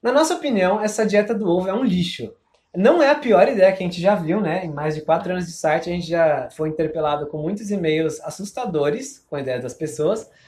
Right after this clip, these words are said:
mas, na nossa ver, não tem nenhum motivo pra você fazer isso. Muitas vezes é questão de você se perguntar se seguindo uma dieta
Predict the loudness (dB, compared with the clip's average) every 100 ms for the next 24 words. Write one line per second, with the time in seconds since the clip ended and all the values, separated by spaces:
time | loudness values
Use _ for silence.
0 | _ 2 2 2 -2 0 0 -2 -4 -2
1 | -2 -2 -2 -2 -2 2 4 4 2 -2
2 | -2 -2 2 2 0 -2 -8 -6 -2 -2
3 | -4 -10 -18 _ _ _ _ _ -2 2
4 | 2 0 0 0 2 -2 -2 -2 -2 -2
5 | -4 -8 -14 -4 -2 -2 -4 -2 -2 -4
6 | _ _ -10 -2 -2 -2 -4 -2 -2 -4
7 | -2 4 4 4 4 4 4 0